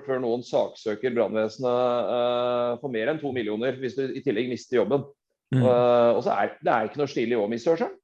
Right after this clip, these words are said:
Speaker 1: Eh, eh, sånn er det bare. Det er, det er ikke gøy.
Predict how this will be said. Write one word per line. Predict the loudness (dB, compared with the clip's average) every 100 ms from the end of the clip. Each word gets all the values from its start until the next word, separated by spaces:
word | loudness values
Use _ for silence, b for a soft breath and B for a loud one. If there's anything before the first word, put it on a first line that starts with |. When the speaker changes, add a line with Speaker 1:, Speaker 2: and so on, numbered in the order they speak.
| -10
Speaker 1:
Eh, | -4 0 2 2 0 -2 -8 -16 _ _ _ _ _ _ _ -8
eh, | -6 -4
sånn | 0 4
er | 4
det | 4
bare. | 2 -2 -12 _
Det | 2
er, | 4 6
det | 4
er | 4
ikke | 2
gøy. | 0